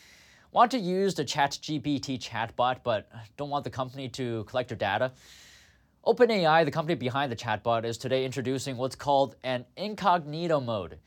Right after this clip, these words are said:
It does not save your conversation history or use it to improve its artificial intelligence.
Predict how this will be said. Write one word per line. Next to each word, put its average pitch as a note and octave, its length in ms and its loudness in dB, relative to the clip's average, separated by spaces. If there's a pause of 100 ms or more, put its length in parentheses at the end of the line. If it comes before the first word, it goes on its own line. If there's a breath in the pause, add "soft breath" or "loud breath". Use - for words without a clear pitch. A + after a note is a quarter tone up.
(240 soft breath)
It C3+ 60 -4
does C3+ 160 0
not D#3 400 2
save C#3+ 440 0
your B2 140 0
conversation A2+ 640 -4
history G#2 440 -10
or D#3+ 360 4
use D3+ 380 -2
it A#2 160 -2
to C3+ 100 -10
improve A2+ 480 -6
its F#2+ 260 -10
artificial G2+ 640 -6
intelligence. G2 640 -8